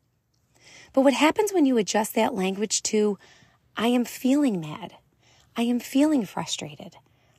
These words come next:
I am feeling anger"? I mean, it may not seem like much, but it just helps us create a little bit of space between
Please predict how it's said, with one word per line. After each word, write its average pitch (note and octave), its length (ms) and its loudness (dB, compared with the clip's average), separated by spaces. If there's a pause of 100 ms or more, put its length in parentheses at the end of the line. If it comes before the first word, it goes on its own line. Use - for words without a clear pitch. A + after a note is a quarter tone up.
I A#3+ 80 0
am C4 140 4
feeling C#4 540 0
anger"? E3 520 -8 (920)
I B3 60 -2
mean, C#4 100 4
it - 120 -2
may A#3 180 2
not D4+ 220 0
seem B3+ 320 0
like G#3+ 220 -4
much, A3+ 400 -2
but A#3+ 220 4 (380)
it - 80 -10
just - 220 -2
helps - 360 -4
us G#4+ 180 -2
create D4+ 380 -2
a - 60 -20
little D4 520 -6
bit C4+ 140 -4
of A#3 80 -6
space - 640 -2 (280)
between A3 440 -4